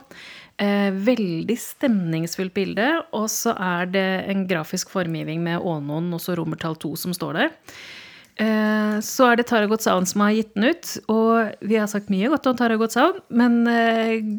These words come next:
gode på pressemeldinger er de ikke. <laughs> Så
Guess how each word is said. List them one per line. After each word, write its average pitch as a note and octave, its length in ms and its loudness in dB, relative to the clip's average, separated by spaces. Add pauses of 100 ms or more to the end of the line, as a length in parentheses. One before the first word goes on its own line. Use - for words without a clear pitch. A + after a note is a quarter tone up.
(100)
gode G#3 400 2
på A3 120 2 (380)
pressemeldinger G#3 560 2
er C#4 80 2
de D4 140 4
ikke. D4 220 4 (420)
<laughs> B3+ 320 2
Så C#4+ 200 0